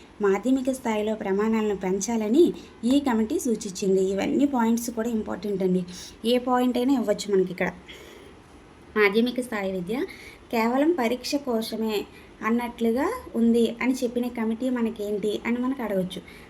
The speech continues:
హార్టాగ్ కమిటీ. కాబట్టి ప్రతి పాయింట్ కూడా మనం గుర్తుపెట్టుకోవాలి. ప్రతి పాయింట్ కూడా మనకి ఇక్కడ ఇంపార్టెంటే. నెక్స్ట్ ఈ కమిటీ వల్ల ఏం జరిగిందంటే, ఈ కమిటీ సిఫార్సుల మేరకు మనకి ఇక్కడ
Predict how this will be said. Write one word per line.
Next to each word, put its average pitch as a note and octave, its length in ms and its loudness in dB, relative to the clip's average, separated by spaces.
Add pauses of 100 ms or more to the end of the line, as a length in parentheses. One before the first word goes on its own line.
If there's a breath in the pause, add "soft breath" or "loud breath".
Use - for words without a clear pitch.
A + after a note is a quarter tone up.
(140)
హార్టాగ్ A#3 440 -2
కమిటీ. G3+ 240 0
కాబట్టి A3 240 -4
ప్రతి B3 320 0
పాయింట్ A#3 340 2
కూడా A3 220 -2
మనం G#3+ 260 2 (480 loud breath)
గుర్తుపెట్టుకోవాలి. A3+ 760 2
ప్రతి A3 360 -4
పాయింట్ A3+ 360 0
కూడా A3 240 -2
మనకి G3+ 240 2
ఇక్కడ G3 160 -8 (260)
ఇంపార్టెంటే. F3+ 640 0
నెక్స్ట్ - 300 0 (1700 loud breath)
ఈ B3+ 140 2
కమిటీ B3+ 380 4
వల్ల A3 220 2
ఏం G#3+ 300 4
జరిగిందంటే, F#3+ 580 2
ఈ A#3+ 220 2
కమిటీ A3+ 380 -2
సిఫార్సుల G3+ 440 -6
మేరకు G#3 280 -6
మనకి F#3 240 4
ఇక్కడ G3 320 -2